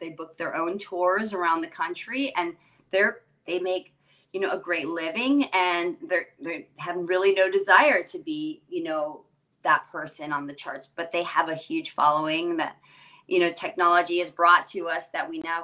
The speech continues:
can, uh, you know, use. That's such a wonderful thing. So making it is whatever it is that truly makes you happy, really.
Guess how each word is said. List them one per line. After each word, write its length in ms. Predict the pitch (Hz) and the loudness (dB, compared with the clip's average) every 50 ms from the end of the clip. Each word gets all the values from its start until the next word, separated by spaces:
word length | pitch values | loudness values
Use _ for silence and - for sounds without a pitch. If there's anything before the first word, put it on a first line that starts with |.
| 165 - | -8 -14
can, 240 | 170 156 156 156 | -14 -12 -10 -8
uh, 260 | 135 143 143 139 147 156 _ _ _ _ _ _ _ _ _ _ _ _ _ _ - 175 | -8 -8 -8 -8 -12 -14 _ _ _ _ _ _ _ _ _ _ _ _ _ _ -16 -12
you 120 | 170 165 | -8 -8
know, 100 | 160 156 | -6 -6
use. 760 | 156 147 139 165 202 226 247 - 214 196 185 180 - - - _ _ _ _ - | -6 -8 -8 -6 -2 0 0 0 0 0 -2 -4 -8 -12 -16 _ _ _ _ -4
That's 180 | - 175 170 - | -2 -2 -2 -2
such 180 | 202 190 190 190 | -4 -4 -4 -4
a 60 | 185 | -4
wonderful 580 | 170 170 175 185 208 220 214 214 - - 156 | 0 2 2 2 2 0 -2 -4 -6 -10 -14
thing. 440 | - - - 208 254 254 220 190 185 | -12 -10 -6 -4 -4 -4 -4 -6 -8
So 260 | 180 - - 175 175 | -8 -8 -8 -8 -6
making 480 | 165 170 190 196 392 403 262 240 233 220 | -4 -2 -2 -2 -2 -4 -6 -6 -4 -4
it 300 | 220 214 220 220 - - _ _ _ _ _ _ _ _ _ _ _ _ _ - | -2 -2 -2 -2 -4 -8 _ _ _ _ _ _ _ _ _ _ _ _ _ -2
is 260 | 196 196 196 175 170 | 0 0 0 -2 0
whatever 440 | 180 190 185 190 196 196 196 190 190 | 2 2 4 4 4 4 4 4 4
it 100 | 185 185 | 4 2
is 220 | 185 185 175 - | 0 -2 -2 -2
that 160 | 185 170 - - 151 139 _ _ _ - - | -4 -6 -6 -8 -14 -20 _ _ _ -18 -14
truly 320 | - - 196 196 180 175 165 | -8 -4 -2 -2 0 -2 -2
makes 260 | 165 165 160 - - | -4 -6 -6 -8 -10
you 60 | 151 | -10
happy, 480 | 139 147 175 175 175 175 - 190 196 - | -2 2 4 6 6 4 2 -2 -8 -8
really. 480 | 143 147 151 147 143 - - - - - | -6 -4 -4 -4 -4 -6 -10 -16 -18 -20